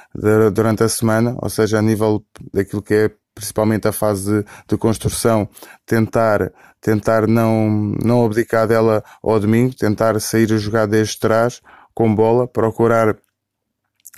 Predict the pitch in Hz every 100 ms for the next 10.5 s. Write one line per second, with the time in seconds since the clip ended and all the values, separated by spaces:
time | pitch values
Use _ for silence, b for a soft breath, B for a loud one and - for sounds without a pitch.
0 | - 104 107 120 117 113 - 113 110 107
1 | 120 110 - 113 107 - 110 107 113 104
2 | 110 - 110 123 135 B B B - 110
3 | - 110 110 107 110 110 107 110 - 110
4 | 107 104 - B B 107 107 107 107 110
5 | 107 - 107 104 101 - b b b 104
6 | 110 104 107 107 110 113 110 - - 117
7 | 107 107 104 110 113 110 107 - B B
8 | B 110 110 113 110 - 120 120 131 -
9 | B B B - 101 104 104 110 120 117
10 | - 117 113 120